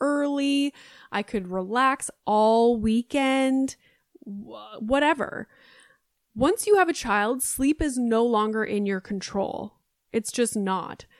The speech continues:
So now sleep becomes almost like an obsession. Like, you want to get the best sleep every single night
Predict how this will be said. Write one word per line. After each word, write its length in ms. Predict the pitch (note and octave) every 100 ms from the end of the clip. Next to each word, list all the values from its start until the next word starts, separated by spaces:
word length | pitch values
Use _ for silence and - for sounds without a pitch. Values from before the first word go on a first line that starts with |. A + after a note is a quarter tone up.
| _
So 180 | - B3+
now 380 | A#3 A3+ A#3+ D#4
sleep 440 | - B3 B3 B3
becomes 880 | A3+ A3 A#3 G3 F#3+ F#3 F#3+ - - _ -
almost 320 | A3+ A3+ A#3
like 140 | A3+ A3
an 80 | G3
obsession. 800 | F3 - - G#3 - - - G#3
Like, 260 | G#3 G3+ -
you 600 | G#3 A3 A#3 A#3 A3+ A#3 _ _ _
want 360 | G3 G#3 A#3 A#3
to 140 | -
get 240 | A3 G3+ -
the 80 | G3+
best 380 | F#3+ F#3+ -
sleep 560 | - F#3+ F#3 C4+ - - - _ _ _ _ -
every 300 | G#3 G#3+ G#3+
single 280 | G#3 G3
night 420 | F#3+ E3+ F3 A#3